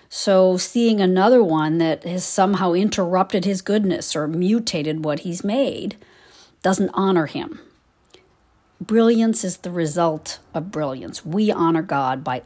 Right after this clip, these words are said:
honoring what He made and remembering the source of it. God made you brilliant. The more we remember that and remember that His very qualities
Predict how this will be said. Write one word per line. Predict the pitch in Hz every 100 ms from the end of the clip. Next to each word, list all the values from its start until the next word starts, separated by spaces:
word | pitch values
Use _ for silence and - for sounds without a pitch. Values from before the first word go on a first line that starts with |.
| _
honoring | 165 180 214 208 190
what | 143 143 -
He | - 285
made | 302 165 120 127
and | 165 196
remembering | 214 214 220 247 254 254 254 254
the | 254
source | 240 - 165 143
of | - -
it. | - - _ _ _
God | - 262 285 277
made | 285 311 262
you | 170 147
brilliant. | 123 131 120 95 - - - _ _ _ _ _ _ _ _ - _ _
The | - 196
more | 190 220 262 247
we | 214
remember | 180 160 180 226 190
that | 147 143 139
and | 147
remember | 147 165 180 175 165
that | 170
His | 156 208 _ - 190
very | 185 170
qualities | 165 - 196 247 285 156 - -